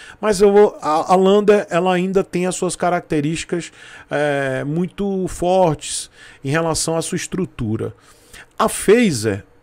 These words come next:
a u-, a única que eu recomendo, assim, sem medo, é até dois mil e dezessete, tá? A que tem, ah, o farol diamante, tá? Aquela é a melhor lan-, a melhor Phaser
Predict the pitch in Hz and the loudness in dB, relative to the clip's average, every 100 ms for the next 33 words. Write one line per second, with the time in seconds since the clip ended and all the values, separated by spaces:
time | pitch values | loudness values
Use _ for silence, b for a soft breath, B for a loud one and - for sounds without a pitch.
0 | _ _ _ _ 151 185 247 170 208 285 | _ _ _ _ 2 2 2 2 2 2
1 | 302 220 214 185 180 - 147 151 143 - | 2 0 0 0 -2 -4 -2 0 -2 -2
2 | 139 - 247 262 170 127 135 208 202 120 | -4 -2 0 0 -2 -2 4 4 4 0
3 | 117 _ 156 151 147 _ 185 196 - 135 | -8 _ 0 0 -2 _ 0 0 -4 -6
4 | 151 160 139 160 190 202 - - 156 147 | -2 -2 -2 -2 -2 -2 -8 -8 -8 -4
5 | 165 160 - 107 - - - b b b | -2 -2 -2 -4 -6 -10 -12 b b b
6 | b _ 117 160 - B B B _ 143 | b _ 0 0 -2 B B B _ -2
7 | 135 170 - 143 151 170 - 151 147 143 | -2 -2 -2 0 2 0 -4 -2 0 0
8 | 139 127 120 - 135 - 160 135 147 165 | -2 -4 -6 -6 -4 2 2 4 2 0
9 | - _ 113 165 156 107 87 - - - | -4 _ -4 -2 0 -2 -6 -8 -10 -14
10 | _ - 117 143 - - 170 170 - 160 | _ -4 -2 -2 -6 -8 -4 -4 -4 -4
11 | 156 131 131 117 107 107 120 123 120 139 | -4 -4 -4 -6 -8 -8 -6 -4 -2 -2
12 | 131 - 131 123 120 123 | -4 -4 0 0 -2 -8